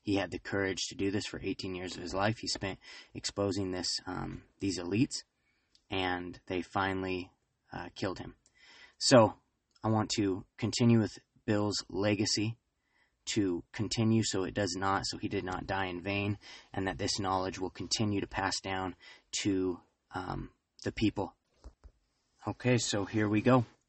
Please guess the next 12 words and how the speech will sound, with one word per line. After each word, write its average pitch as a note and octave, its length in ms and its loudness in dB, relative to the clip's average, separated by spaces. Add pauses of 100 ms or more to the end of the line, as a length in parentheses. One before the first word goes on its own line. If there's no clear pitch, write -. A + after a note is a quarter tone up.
(540)
"We C#3 140 12
shall C#3 240 8
soon E3+ 360 6
begin A#2+ 580 8
to A#2+ 160 4
establish A#2 680 4
huge C3+ 300 10
monopolies, G#2+ 680 2 (420)
reservoirs A2 720 6
of G#2+ 160 -4
colossal A2+ 540 4
riches, G#2 480 2